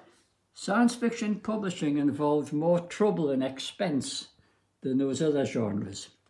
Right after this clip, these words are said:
The need to employ outside editors and consultants to ensure quality, specialist cover artists, and higher rates to reflect the fact that two agent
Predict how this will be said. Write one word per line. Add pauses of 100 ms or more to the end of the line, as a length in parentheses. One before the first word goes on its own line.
(400)
The
need
to
employ
outside
editors
and
consultants (1300)
to
ensure
quality, (760)
specialist
cover
artists, (800)
and
higher
rates
to
reflect
the
fact
that
two
agent